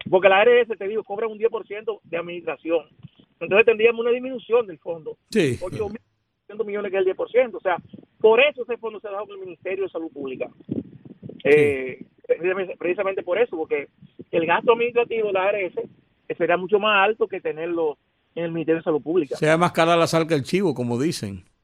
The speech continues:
Speaker 1: Más, a más cara la sal con, con,
Speaker 2: Sí.
Speaker 1: pero le, le reitero, son fondos sumamente importantes. Señores, en América Latina, según el Banco Mundial, la segunda falta, la segunda causa de empobrecimiento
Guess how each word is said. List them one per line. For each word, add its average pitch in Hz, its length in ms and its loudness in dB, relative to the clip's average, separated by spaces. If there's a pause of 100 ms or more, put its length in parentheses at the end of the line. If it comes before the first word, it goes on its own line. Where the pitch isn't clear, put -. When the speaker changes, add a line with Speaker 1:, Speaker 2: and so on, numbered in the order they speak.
(180)
Speaker 1:
Más, - 200 4 (220)
a 180 100 4
más 185 180 0
cara 196 220 6
la 175 60 0
sal 180 180 0
con, 165 140 -2
con, 170 340 -2 (100)
Speaker 2:
Sí. 113 120 -4
Speaker 1:
pero 247 280 2 (480)
le, 202 260 4
le 196 140 2
reitero, 202 460 2
son 214 200 -2
fondos 220 280 2
sumamente 214 320 -2
importantes. 175 420 -2
Señores, 185 320 2 (720)
en 185 140 -4
América 233 420 4
Latina, 185 440 -2
según 175 240 -4
el 220 60 -2
Banco 220 200 -4
Mundial, 165 380 -2 (720)
la 190 220 4
segunda 233 440 -2 (100)
falta, 240 480 4
la 175 140 -2
segunda 226 380 -4
causa 240 280 0
de 220 100 -2
empobrecimiento 214 800 -4